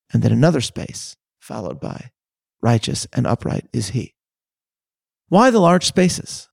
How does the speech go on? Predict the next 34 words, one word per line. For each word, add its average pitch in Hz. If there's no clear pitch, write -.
Why 156
are 202
biblical 147
lyrics 131
written 131
by 113
the 104
Sofer 120
described 107
differently -
than 127
prose? -
"The 147
message, 147
the 135
meaning," 143
my 87
grandfather -
said, -
"is -
that -
songs 123
are -
so 175
much 170
more 147
than 127
words. 117
They 117
have 127
elements, 113
musical, 135
emotional, 120
spiritual, -